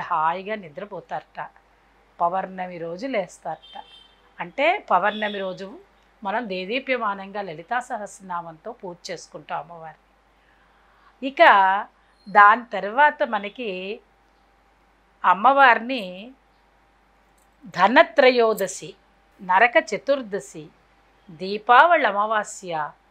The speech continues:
పాడ్యమి, విదియ ఐదు రోజులు చేసుకుంటామండి. అయితే ధనత్రయోదశి రోజు ఏం చేసుకుంటాము? ధనత్రయోదశి రోజు అమ్మవారిని విశేషంగా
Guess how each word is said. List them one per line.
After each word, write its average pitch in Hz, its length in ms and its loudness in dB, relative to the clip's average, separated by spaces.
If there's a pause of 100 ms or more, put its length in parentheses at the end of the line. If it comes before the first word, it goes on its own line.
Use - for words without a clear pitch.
(540)
పాడ్యమి, 208 640 4 (420)
విదియ 175 360 -6 (720)
ఐదు 208 340 -4
రోజులు 202 340 -4
చేసుకుంటామండి. 160 840 -12 (840)
అయితే 349 200 -2 (160)
ధనత్రయోదశి 262 960 0
రోజు 180 180 -8 (160)
ఏం 214 100 -8 (100)
చేసుకుంటాము? 165 800 -10 (920)
ధనత్రయోదశి 202 1080 -2
రోజు 180 200 -10 (120)
అమ్మవారిని 208 680 -6 (600)
విశేషంగా 247 1000 -2